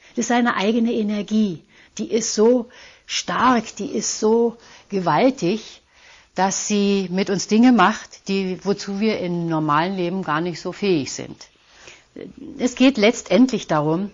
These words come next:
diese Energie zu transformieren in die Herzensenergie. Und dazu sagt dann Tai, ich habe mich also sehr stark an Thais Gedanken angelehnt hier, dass es die wahre Liebe ist, die letztendlich Bestand hat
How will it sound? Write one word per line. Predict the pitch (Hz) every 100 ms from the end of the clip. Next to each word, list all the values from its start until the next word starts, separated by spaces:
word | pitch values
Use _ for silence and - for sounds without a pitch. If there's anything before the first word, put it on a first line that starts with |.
| _
diese | - 196 220 208 214 214 - _ -
Energie | 180 190 185 165 185 214 208
zu | - 220
transformieren | - 165 160 - 175 180 185 185 185 240 247 _ _ _ _ _ _ -
in | 202
die | 208
Herzensenergie. | 165 202 - 175 139 - 139 143 135 135 139 - -
Und | 151 143
dazu | 147 151 180 - 262 269 262 - - -
sagt | - 180 175 - -
dann | 156 147
Tai, | - 135 131 175 277 - - _ -
ich | -
habe | 180
mich | 202 -
also | 170 170
sehr | 156 160 160
stark | - 151 151 190 - - - -
an | 165 160
Thais | 160 180 -
Gedanken | 196 175 160 165
angelehnt | 160 220 208 147 147 160 -
hier, | 190 240 269 _ _ _ _ _ _ _ _ _ _ _ -
dass | 190 190
es | 233 -
die | 226 185
wahre | 170 170 170 185 196
Liebe | 180 175 160
ist, | 156 165 -
die | 175
letztendlich | 170 175 - - 185 214 214 214
Bestand | - 151 - 143 185 -
hat | 208 214 -